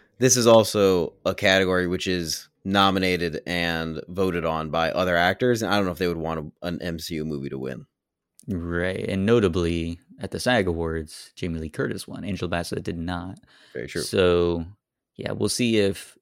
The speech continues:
Speaker 2: people wanna award Angela Bassett and wanna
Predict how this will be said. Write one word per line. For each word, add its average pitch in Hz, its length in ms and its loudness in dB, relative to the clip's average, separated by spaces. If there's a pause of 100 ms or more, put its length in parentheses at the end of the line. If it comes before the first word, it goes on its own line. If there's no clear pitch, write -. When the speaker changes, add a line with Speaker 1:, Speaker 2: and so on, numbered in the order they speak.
Speaker 2:
people 90 580 -2 (520)
wanna 87 260 -4
award 117 320 0
Angela 110 260 -4
Bassett 101 540 -4 (480)
and 85 220 -6
wanna 85 500 -4